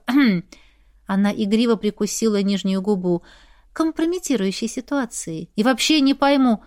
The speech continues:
ты отговариваешь меня от своего же предложения? Уже понял, как поторопился?»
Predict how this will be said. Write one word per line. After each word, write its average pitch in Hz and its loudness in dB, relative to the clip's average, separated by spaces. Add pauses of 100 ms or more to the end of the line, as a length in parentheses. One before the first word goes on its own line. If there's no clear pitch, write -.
(380)
ты 262 2
отговариваешь 285 4
меня 285 6
от 311 -2
своего 294 2
же 311 2
предложения? 330 2 (400)
Уже 175 0
понял, 202 0
как - -2
поторопился?» 262 0